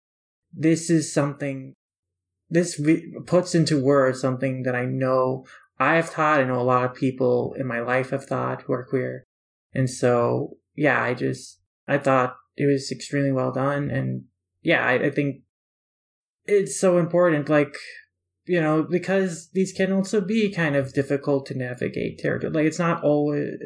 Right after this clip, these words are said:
like, there is messy stuff. Like, I know what, uh, Our Dreams Were Dusk, when we talked about that, the, when I was reading that, like, there, there were slurs le-, that had to be used there because that had to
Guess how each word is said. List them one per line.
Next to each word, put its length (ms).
like, 160
there 160
is 160
messy 460
stuff. 360
Like, 140
I 120
know 220
what, 300
uh, 40
Our 240
Dreams 300
Were 80
Dusk, 520
when 80
we 80
talked 260
about 220
that, 380
the, 340
when 140
I 100
was 160
reading 320
that, 400
like, 220
there, 480
there 140
were 100
slurs 460
le-, 240
that 300
had 200
to 60
be 100
used 360
there 200
because 460
that 320
had 200
to 260